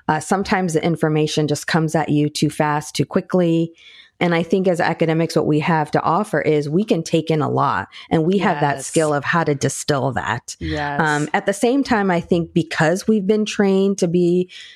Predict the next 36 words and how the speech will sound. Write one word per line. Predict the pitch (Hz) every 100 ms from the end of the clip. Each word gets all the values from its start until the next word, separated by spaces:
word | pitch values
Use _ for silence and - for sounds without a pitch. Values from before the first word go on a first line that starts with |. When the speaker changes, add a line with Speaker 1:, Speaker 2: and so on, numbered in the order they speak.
| _ _ -
Speaker 1:
linear | 196 185 196 190 190 185
in | - 180
some | - 185 180
ways | 175 170 170 175 170
and | 165 165
Speaker 2:
<laughs> | 165
Speaker 1:
logical, | 170 175 185 190 185 208 - - -
um, | 185 185 196
there's | 254 -
something | 302 320 302
to | 262
be | 247
said | - 220 220
about | 214 202 208 -
us | 196 196
being | 196 196
process | - 175 - 175
people. | - 147 - 113 - - -
I | 165
think | - 269 185
we're | 170
Speaker 2:
Mm. |
Speaker 1:
good | 165 180
at | 180 - -
understanding | 170 165 - 160 151 147
systems | - 180 - 196 190 190 170
and | 147
processes | - 156 160 175 - 190 190 190 - - -
and | 175 165
knowing | 170 180 175 156
how | - 160 160 170
to, | - - 180 175 170 165 - - -
you | 175
know, | 151 160 170
get | 180
an | 202